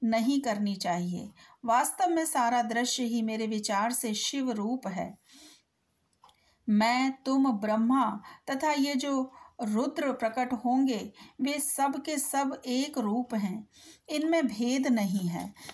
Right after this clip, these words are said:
भेद मानने पर अवश्य ही बंधन होगा, तथापि मेरा शिव रूप ही सनातन है। यही सदा सब रूपों का मूलभूत कहा गया है। यह सत्य ज्ञान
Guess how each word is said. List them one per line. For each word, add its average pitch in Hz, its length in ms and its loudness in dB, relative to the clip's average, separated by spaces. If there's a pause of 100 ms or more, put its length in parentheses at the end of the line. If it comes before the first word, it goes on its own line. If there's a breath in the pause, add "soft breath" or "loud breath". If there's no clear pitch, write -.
(140 loud breath)
भेद 285 320 2
मानने 254 540 4
पर 214 300 -2 (300 loud breath)
अवश्य 277 400 2
ही 269 160 4
बंधन 214 480 2
होगा, 202 480 -4 (320 loud breath)
तथापि 294 400 0
मेरा 277 280 4
शिव 269 300 0
रूप 262 300 2
ही 247 200 4
सनातन 220 600 2
है। 202 300 -2 (360 loud breath)
यही 262 300 4
सदा 233 500 2 (320 loud breath)
सब 294 380 0
रूपों 240 480 2
का 254 160 2
मूलभूत 254 720 2
कहा 208 240 0
गया 185 300 -2
है। 190 280 -6 (500 loud breath)
यह 262 200 4
सत्य 285 420 -2
ज्ञान 226 500 2